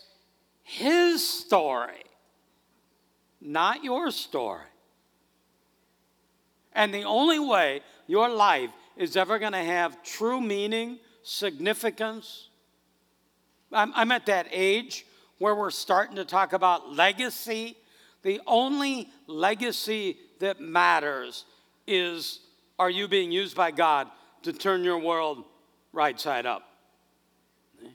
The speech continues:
I encourage you to come back next week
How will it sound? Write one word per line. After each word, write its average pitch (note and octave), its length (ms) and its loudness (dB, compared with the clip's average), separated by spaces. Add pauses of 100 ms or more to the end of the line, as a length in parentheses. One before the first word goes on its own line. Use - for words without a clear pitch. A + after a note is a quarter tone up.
(460)
I F#3+ 100 -4
encourage G#3+ 380 0
you F#3+ 80 -2
to E3+ 80 -2
come A3 260 -2
back F#3 320 0
next F3+ 300 -6
week F#3 340 0